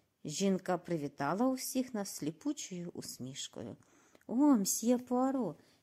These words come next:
як мило, що ви зайшли. Містере Моксон», вона звернулася до адвоката, «я рада, що ви теж тут. Сідайте поруч і скажіть, на які запитання я можу відповісти.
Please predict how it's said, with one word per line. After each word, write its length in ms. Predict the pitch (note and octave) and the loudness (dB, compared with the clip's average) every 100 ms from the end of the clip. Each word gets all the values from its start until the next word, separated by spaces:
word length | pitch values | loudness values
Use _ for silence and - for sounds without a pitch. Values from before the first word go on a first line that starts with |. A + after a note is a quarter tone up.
| - | -2
як 340 | A#3 E4+ - | 0 0 0
мило, 360 | F3+ G3 G3+ E3+ | 0 2 2 0
що 240 | - D#3+ | 0 -2
ви 120 | D3 | -2
зайшли. 580 | D#3 D#3 D#3+ - C#3 A#2+ - - | -2 -2 -2 -4 -4 -6 -6 -2
Містере 420 | C#4 D4 - E3+ E3 | 2 2 2 2 2
Моксон», 500 | D3 - - C#3 - _ - | -2 -4 -6 -6 -10 _ -4
вона 300 | D#3+ E3+ D#3+ | -2 0 0
звернулася 640 | D3+ D#3+ D3 C#3+ C#3 E3+ | 0 -2 0 -2 -2 -2
до 140 | D#3 D3 | 0 -2
адвоката, 680 | D3+ E3 - C#3+ - - - - - _ - | -2 -6 -10 -12 -12 -14 -16 -20 -20 _ -2
«я 180 | B3+ D#4 | 4 6
рада, 260 | G#3+ D3 | 4 2
що 220 | D#3 - D3 | -2 -2 -4
ви 100 | D#3+ | -4
теж 300 | C#3+ B2+ - | -4 -4 -4
тут. 220 | - F#2 - _ - | -8 -8 -10 _ -12
Сідайте 560 | - D4+ F3+ D3+ - | -2 2 2 2 0
поруч 480 | E3 C#4 D#4+ F#3+ - - | -4 0 0 0 -8 0
і 100 | C4+ | 0
скажіть, 460 | C4+ D#4 G3+ D3+ - | 2 0 0 -2 -4
на 80 | D3 | -4
які 260 | D3 - | -4 -6
запитання 600 | C#3 C3+ C3+ - D4 F4 | -6 -8 -10 -4 0 2
я 200 | C#4 C#3+ | 0 -2
можу 320 | C3 F3 G3 D#3+ | -6 -6 -6 -10
відповісти. 720 | D#3+ C#3+ C3+ C3 - C3+ | -8 -6 -6 -10 -10 -12